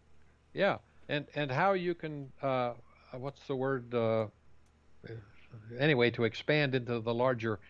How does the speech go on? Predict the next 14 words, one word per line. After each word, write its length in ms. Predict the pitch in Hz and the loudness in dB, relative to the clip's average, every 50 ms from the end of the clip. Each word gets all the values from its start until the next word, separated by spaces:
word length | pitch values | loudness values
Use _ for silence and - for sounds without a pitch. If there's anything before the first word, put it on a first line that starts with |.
| - - - - | -20 -20 -12 -8
uh, 100 | - 113 | -6 -4
power 480 | - - 147 151 143 135 120 113 110 - - - - - - - - - 120 | 0 2 4 4 6 6 4 2 2 -2 -6 -14 -16 -16 -18 -20 -18 -12 -6
domain. 600 | 120 123 123 123 135 147 151 123 107 95 95 95 - - - - - - - - | -4 -4 -2 0 0 0 0 0 -2 -6 -8 -12 -16 -18 -20 -20 -20 -12 -6 -4
Uh, 240 | 110 110 113 113 | -2 0 0 0
there 160 | 110 117 120 117 | -2 -2 -2 -2
are 60 | 117 117 | -2 -2
a 140 | 117 123 - - - - 131 | -4 -6 -8 -10 -10 -6 -2
number 240 | 143 147 135 135 127 | -2 0 2 2 2
of 80 | 123 | 2
ways 280 | 127 139 143 139 117 - | 4 2 2 2 0 -2
to 120 | - 120 | -6 -6
do 180 | 110 135 170 190 | -4 -2 0 2
that, 220 | 160 117 107 104 | 2 2 2 0
and 80 | - | -2